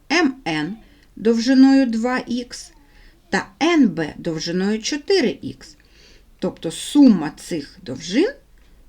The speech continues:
яка дорівнює шість х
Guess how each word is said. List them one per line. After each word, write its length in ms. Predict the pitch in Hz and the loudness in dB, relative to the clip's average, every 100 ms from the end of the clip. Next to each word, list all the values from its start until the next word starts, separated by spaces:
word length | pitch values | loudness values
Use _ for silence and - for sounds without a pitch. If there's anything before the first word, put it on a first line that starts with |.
| - - | -20 -12
яка 320 | 190 202 220 | -10 -4 -2
дорівнює 680 | 220 247 240 233 240 247 226 | 0 2 0 0 0 0 -4
шість 640 | - - - 220 165 - - - | -4 -4 -2 -2 -4 -10 -16 -10
х 280 | 180 - | -8 -8